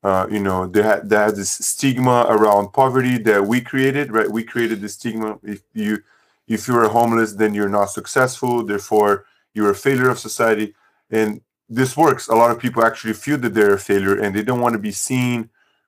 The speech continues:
looking for free food. Uh, so the fridge helps with that, I think, is anonymous. But there is, there's a component missing of, uh, people, right? And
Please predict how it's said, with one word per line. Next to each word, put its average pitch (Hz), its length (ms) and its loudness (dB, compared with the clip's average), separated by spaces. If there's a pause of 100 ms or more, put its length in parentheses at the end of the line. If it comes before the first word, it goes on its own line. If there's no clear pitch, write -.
looking 117 300 -2
for 117 180 0
free 110 200 -4
food. 143 380 -2 (400)
Uh, 110 240 2 (100)
so - 160 -8
the 104 120 -6
fridge 139 300 -2
helps 117 340 0
with 151 100 -4
that, 165 280 0
I 110 100 0
think, 139 320 -8
is 104 80 -10
anonymous. 139 680 -4 (480)
But 110 200 0
there 120 120 4
is, 143 320 0 (200)
there's 120 280 0
a 127 60 -8
component 139 580 0
missing 127 440 -2
of, 113 300 -2 (220)
uh, 98 360 0
people, 127 420 -2
right? 107 420 2
And 101 440 -2